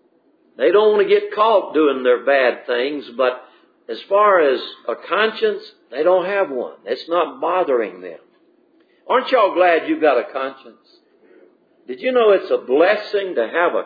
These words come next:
conscience that will speak to you and convict you when you do wrong? I tell you, <laughs> I heard a lady the other day, she, uh, on ted Talk, she was, she was, um, she,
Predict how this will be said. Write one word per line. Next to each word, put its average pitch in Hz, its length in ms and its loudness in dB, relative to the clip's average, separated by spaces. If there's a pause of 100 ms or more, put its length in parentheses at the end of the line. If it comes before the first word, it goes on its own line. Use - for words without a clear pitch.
(100)
conscience - 680 -8 (560)
that 147 220 -2
will 123 200 -4
speak - 540 -4
to 170 60 0
you 175 400 -2
and 120 200 -8
convict 127 580 -2
you 180 280 -2 (180)
when 123 160 -6
you 156 220 0
do 175 180 4
wrong? 180 560 -2 (880)
I 151 140 -6
tell 196 300 -2
you, 131 180 -2 (640)
<laughs> - 640 -20
I 147 100 -2
heard 175 160 2
a 143 80 0
lady 147 280 4
the 135 120 4
other 127 240 2
day, 127 380 2
she, 131 320 -10 (380)
uh, 117 40 -10 (500)
on 107 220 -10
ted 160 400 0
Talk, 95 400 -2
she 139 120 -8
was, - 220 -6 (560)
she 131 160 -6
was, 104 300 -6
um, 95 560 -2 (360)
she, 113 200 -10